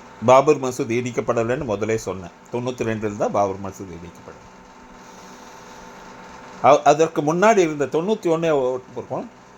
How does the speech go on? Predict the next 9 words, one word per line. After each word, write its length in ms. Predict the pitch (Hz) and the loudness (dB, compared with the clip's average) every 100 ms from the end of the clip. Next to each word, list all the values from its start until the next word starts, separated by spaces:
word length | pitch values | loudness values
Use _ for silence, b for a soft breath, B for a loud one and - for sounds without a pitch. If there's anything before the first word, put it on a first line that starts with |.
| - - | -20 -2
மைனாரிட்டி 500 | 135 190 233 202 156 | 2 4 4 4 2
ஓட்டு 220 | 139 139 | 2 0
கிட்டத்தட்ட 440 | - 175 165 151 175 | -2 -10 -6 -4 -4
தமிழ்நாட்டுல 760 | 175 151 151 147 139 151 220 262 - - | -2 -4 -2 -4 -2 -2 -2 -4 -14 -2
பதினாறு, 460 | 143 135 143 139 127 | 0 2 2 2 2
பதினேழு 500 | 127 131 139 135 123 | -2 -2 -4 -4 -4
சதவீதம் 420 | 131 135 151 147 | -4 -4 -2 -2
இருக்கிறதா 580 | 127 - 120 131 - 110 | -4 -4 -2 -2 -2 -4
சொல்றாங்க. 280 | 104 95 | -4 -8